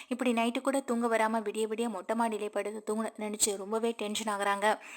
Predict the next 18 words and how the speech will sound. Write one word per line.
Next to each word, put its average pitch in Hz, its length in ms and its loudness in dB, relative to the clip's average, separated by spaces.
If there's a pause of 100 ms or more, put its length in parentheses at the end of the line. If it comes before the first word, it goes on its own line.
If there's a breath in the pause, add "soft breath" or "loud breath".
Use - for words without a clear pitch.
(160 loud breath)
காலையில 208 360 2
கிளம்ப 208 320 -4
கூட 208 200 0
இல்ல, 202 280 0
மதியம் 220 280 0
சாப்பாடு 240 440 2
கூட 214 180 -2
கொடுக்க 208 320 -4
போகல. 208 380 2
இதனால 233 360 0
எங்க 202 260 -4
தங்கமேலுக்கு 240 600 -2
என்னாச்சுன்னு 208 580 -2
பதறி 214 280 -2
போய் 214 180 -4
வீட்டுக்கு 208 360 -4
ஓடி 208 160 -2
வராங்க. 202 340 0